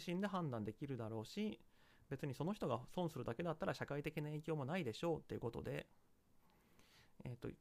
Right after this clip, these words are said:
制が緩かったっていうのもあって、まあ、モルガン・スタンレー等のそうそうたる金融機関は、あ、もう、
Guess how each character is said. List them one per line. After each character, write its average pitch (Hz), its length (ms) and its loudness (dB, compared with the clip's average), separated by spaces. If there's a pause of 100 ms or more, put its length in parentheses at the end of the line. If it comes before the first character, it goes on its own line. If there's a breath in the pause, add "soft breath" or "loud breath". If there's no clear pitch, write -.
制 190 220 -4
が 180 80 0
緩 180 140 0
か 151 120 0
っ - 60 -4 (100)
た 104 80 -2
っ - 220 -4
て - 80 -4
い 175 40 2
う - 20 0
の 165 80 0
も 156 100 2
あ 160 40 0
っ 160 60 -6 (140)
て、 240 260 0 (500)
ま 185 80 0
あ、 - 20 2
モ 151 100 2
ル 156 100 2
ガ 160 120 0
ン・ 160 60 0
ス 156 80 -8
タ 160 140 -2
ン 139 80 0
レ 117 100 4
ー 110 60 2
等 135 220 0
の 180 300 2
そ 170 100 6
う 165 40 2
そ 170 120 -2
う 170 60 -2
た 214 120 2
る 120 220 2 (140)
金 147 140 -2
融 147 60 -2
機 - 120 -20
関 139 220 -2
は、 202 260 2 (560 loud breath)
あ、 127 120 -4
も 120 80 -6
う、 117 40 -10